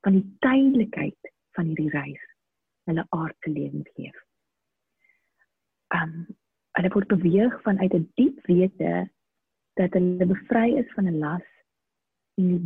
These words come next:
boeye van 'n leë, baie keer net gemaklike en konvensionele manier van leef.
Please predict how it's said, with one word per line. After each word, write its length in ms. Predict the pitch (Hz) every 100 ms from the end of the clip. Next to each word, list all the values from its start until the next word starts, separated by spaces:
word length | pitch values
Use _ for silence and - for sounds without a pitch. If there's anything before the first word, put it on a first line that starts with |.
| 185
boeye 300 | 247 190 - 190 _ _ _ _ -
van 140 | 185
'n 140 | 175 165
leë, 340 | 170 185 214 233 233 _ _ _ _ _ -
baie 200 | 180 185
keer 200 | 202 190
net 200 | 190 196 - _ _ -
gemaklike 920 | 202 170 151 151 - 220 240 233 233 240 _
en 280 | - 165 165
konvensionele 840 | - 185 170 - 175 - 170 160 160
manier 360 | 160 151 151 165
van 120 | 170 156
leef. 280 | 156 175 -